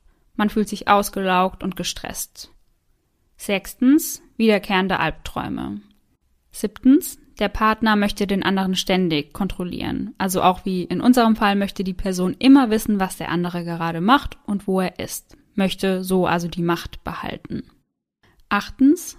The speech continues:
man selbst findet Ausreden vor anderen für das Verhalten des Partners. Und neuntens, man selbst spricht nicht mit Freunden und Familie darüber. Zum einen, wie gesagt, schon weil man sich schämt, so etwas mitzumachen, und zum anderen möchte man nicht, dass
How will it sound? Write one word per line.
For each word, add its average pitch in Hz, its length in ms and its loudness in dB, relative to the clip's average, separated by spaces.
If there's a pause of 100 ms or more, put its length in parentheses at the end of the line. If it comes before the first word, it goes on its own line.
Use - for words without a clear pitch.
(120)
man 220 160 4
selbst 214 400 4
findet 202 320 0
Ausreden 185 520 0
vor - 320 -2
anderen 190 520 0
für 220 120 0
das 202 160 0
Verhalten 190 480 0
des - 160 -8
Partners. - 800 -8 (440)
Und 220 200 -2
neuntens, 214 840 2
man 220 200 2
selbst 202 400 0
spricht - 320 -6
nicht 226 260 0
mit 190 120 -4
Freunden 180 280 2
und 180 140 -2
Familie 185 460 0
darüber. - 640 -8 (840)
Zum 208 180 -2
einen, 202 240 4
wie 202 100 4
gesagt, 190 340 0
schon 185 180 -2
weil 175 160 0
man 175 180 2
sich 165 280 -8
schämt, 262 420 6
so 190 80 0
etwas 180 280 -4
mitzumachen, 226 600 2
und 190 140 -2
zum 185 180 -4
anderen 196 320 2
möchte 196 260 -2
man 185 180 2
nicht, 190 220 -2
dass - 240 -8